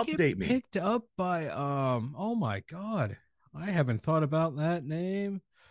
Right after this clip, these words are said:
Speaker 2: Chris Oladokun might be getting a, a ring, Mike.
Speaker 1: Kansas City Chiefs, baby.
Speaker 2: There you go. Chris Oladokun, another connection. Um, or I believe it was our seventh round pick.
Speaker 1: Mm-hmm.
Speaker 2: Uh,
Speaker 1: Yeah, seventh
Speaker 2: pretty
Speaker 1: round pick, pick two forty-one.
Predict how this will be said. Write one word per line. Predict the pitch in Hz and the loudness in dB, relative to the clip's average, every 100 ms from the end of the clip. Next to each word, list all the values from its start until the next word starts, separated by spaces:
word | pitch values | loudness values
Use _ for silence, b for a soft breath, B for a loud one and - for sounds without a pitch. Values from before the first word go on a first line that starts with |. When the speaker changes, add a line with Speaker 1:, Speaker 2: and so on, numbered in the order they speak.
| b b | b b
Speaker 2:
Chris | - 175 214 | 0 0 2
Oladokun | 208 165 139 110 202 226 185 147 | 4 6 6 8 6 6 6 4
might | 160 | 4
be | 170 | 0
getting | 151 147 | 0 2
a, | |
a | 110 98 98 | 4 4 2
ring, | 95 156 294 277 | 2 0 0 0
Mike. | 92 98 160 - | 0 0 -2 0
Speaker 1:
Kansas | 220 311 269 | 0 2 0
City | - 269 160 | 0 2 0
Chiefs, | - - - 143 240 180 113 | 0 -2 2 4 6 6 4
baby. | - 113 113 120 117 _ _ | -2 -2 0 -2 -4 _ _
Speaker 2:
There | 104 113 | 2 4
you | 131 | 4
go. | 139 190 262 247 | 2 2 2 0
Chris | - 151 | 0 -2
Oladokun, | 175 180 170 208 202 | 0 -2 0 -2 -2
another | 160 156 185 185 | -4 -4 -2 -4
connection. | - 175 185 202 - 202 - b b b - | -4 -6 -4 -4 -8 -10 -12 b b b -2
Um, | 120 127 123 | 2 4 4
or | 123 131 | 2 2
I | 131 | 2
believe | 117 123 139 | 0 -2 0
it | 127 | 0
was | 98 | 0
our | 92 85 | -2 -4
seventh | - 135 160 170 | -4 -2 0 0
round | 165 175 165 | 0 0 -2
pick. | 143 185 139 | 0 2 4
Speaker 1:
Mm-hmm. | 131 160 214 | 4 2 2
Speaker 2:
Uh, | 147 60 - | 0 -2 0
Speaker 1:
Yeah, | 151 | 2
seventh | 170 175 170 | 4 2 2
Speaker 2:
pretty | 143 | 2
Speaker 1:
round | 170 165 | 2 0
pick, | 185 156 - - | -2 -4 -6 -8
pick | 170 | -8
two | - - 208 | 0 6 8
forty-one. | 226 - 220 190 180 190 | 8 2 2 4 6 4